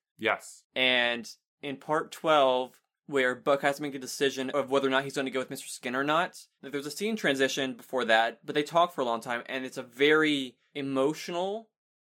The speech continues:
Speaker 2: and hard scene. Like, the actors are great. Buck, uh,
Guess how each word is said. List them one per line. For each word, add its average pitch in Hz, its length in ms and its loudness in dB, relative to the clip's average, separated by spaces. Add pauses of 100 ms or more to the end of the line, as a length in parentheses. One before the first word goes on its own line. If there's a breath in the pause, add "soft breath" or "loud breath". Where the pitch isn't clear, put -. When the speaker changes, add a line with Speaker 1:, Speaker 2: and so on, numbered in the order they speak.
(180)
Speaker 2:
and 127 720 0
hard 180 460 -2
scene. 139 300 -8
Like, 135 300 -8
the 147 140 -2
actors 135 380 -2
are 120 60 -10
great. 110 440 -6
Buck, 123 200 -14 (100)
uh, 110 360 0